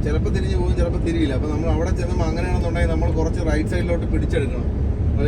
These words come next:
ഇൻഡിക്കേറ്റർ ഇട്ട് നിൽക്കുമ്പോൾ തന്നെ മറ്റേ വണ്ടിക്കാരന്മാർ ബാക്കിൽ നിന്ന് പറഞ്ഞാൽ സ്ലോ ആക്കും. അപ്പോൾ നമുക്ക് ഇപ്പോൾ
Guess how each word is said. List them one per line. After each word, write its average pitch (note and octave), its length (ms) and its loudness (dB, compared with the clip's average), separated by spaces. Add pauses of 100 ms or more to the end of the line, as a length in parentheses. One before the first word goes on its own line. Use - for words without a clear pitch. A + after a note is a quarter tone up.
ഇൻഡിക്കേറ്റർ - 380 2
ഇട്ട് - 180 0
നിൽക്കുമ്പോൾ - 380 0
തന്നെ - 180 2 (320)
മറ്റേ - 300 0
വണ്ടിക്കാരന്മാർ - 680 2
ബാക്കിൽ - 260 0
നിന്ന് E3 140 2
പറഞ്ഞാൽ D#3+ 320 2
സ്ലോ D3+ 140 0 (100)
ആക്കും. - 200 0 (1300)
അപ്പോൾ - 180 0
നമുക്ക് - 240 0
ഇപ്പോൾ - 160 0